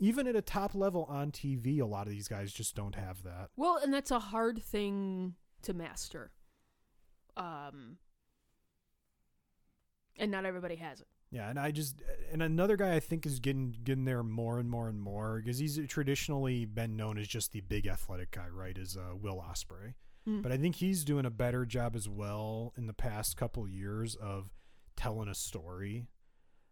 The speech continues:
Speaker 1: Um, and I, and it's, like, such a, it's such a little thing, but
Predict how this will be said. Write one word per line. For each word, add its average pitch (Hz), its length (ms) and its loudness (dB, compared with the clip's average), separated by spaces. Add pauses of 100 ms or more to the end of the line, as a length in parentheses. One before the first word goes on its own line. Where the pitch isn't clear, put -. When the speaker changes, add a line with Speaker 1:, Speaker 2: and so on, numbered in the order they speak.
(120)
Speaker 1:
Um, 98 580 -4
and 135 100 4
I, 127 120 4
and 123 240 -2
it's, 117 160 -2
like, 127 160 0
such 160 240 0
a, 117 280 0 (120)
it's 147 140 0
such 196 180 4
a 165 40 8
little 123 360 4
thing, 95 560 -4 (560)
but 107 340 0